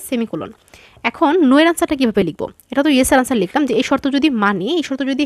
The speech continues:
হ্যাঁ হয়, সেক্ষেত্রে প্রিন্ট হবে কি? even নাম্বার। এখন যদি না হয়, সেক্ষেত্রে কী হবে? কোনো কিছুর ক্ষেত্রে নো এর আনসার লেখার জন্য এখানে লিখতে হয় else।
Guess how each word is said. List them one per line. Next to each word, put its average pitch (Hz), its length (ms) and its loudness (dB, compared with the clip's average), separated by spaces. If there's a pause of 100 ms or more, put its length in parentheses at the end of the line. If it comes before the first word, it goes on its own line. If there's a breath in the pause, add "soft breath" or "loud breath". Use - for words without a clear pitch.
হ্যাঁ 214 200 -4
হয়, 254 220 -2
সেক্ষেত্রে 247 360 -6
প্রিন্ট 240 240 -8
হবে 240 180 -6
কি? 349 80 0 (400 loud breath)
even 226 220 0
নাম্বার। 151 200 -8 (340 loud breath)
এখন 285 220 -2
যদি 294 140 -2 (140)
না 254 80 4 (120)
হয়, 160 200 -10
সেক্ষেত্রে 254 360 -8
কী 208 120 -8
হবে? - 140 -8 (460 loud breath)
কোনো 302 200 0
কিছুর 339 260 -2
ক্ষেত্রে 220 300 -4 (200)
নো 240 100 0
এর 262 120 2
আনসার 247 220 -4
লেখার 247 200 -2
জন্য 269 160 -4
এখানে 220 220 -4
লিখতে 202 260 -6
হয় 220 140 -2 (280)
else। - 200 -4